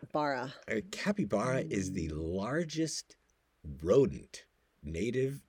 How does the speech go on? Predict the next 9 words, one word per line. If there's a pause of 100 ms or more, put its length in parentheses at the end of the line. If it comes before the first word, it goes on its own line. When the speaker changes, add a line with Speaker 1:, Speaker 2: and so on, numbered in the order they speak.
Speaker 2:
to
South
America, (840)
where
they
are
semi-aquatic (400)
and
will